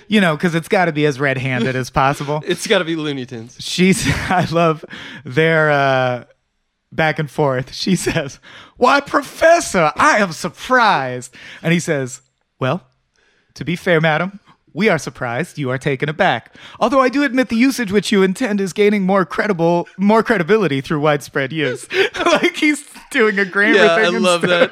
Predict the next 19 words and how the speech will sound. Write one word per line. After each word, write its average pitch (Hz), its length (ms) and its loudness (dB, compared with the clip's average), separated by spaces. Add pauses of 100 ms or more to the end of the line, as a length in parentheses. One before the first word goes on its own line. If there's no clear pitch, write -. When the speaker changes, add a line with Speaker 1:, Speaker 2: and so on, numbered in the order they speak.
Speaker 2:
that. - 80 -4
I 185 40 2
love 180 300 -2
that. 170 240 -6 (200)
Speaker 1:
<laughs> - 180 -12
"You 254 220 2
are 247 100 4
taken 214 280 0
aback." 160 400 -2 (600)
Um, 165 680 2 (200)
<laughs> - 200 -6
I 196 760 2
imply, 156 480 -2
you 135 220 -2
infer. 143 580 -4 (720)
Uh, 165 640 4 (320)
yeah, 190 760 2
so - 200 -2
there's 214 220 2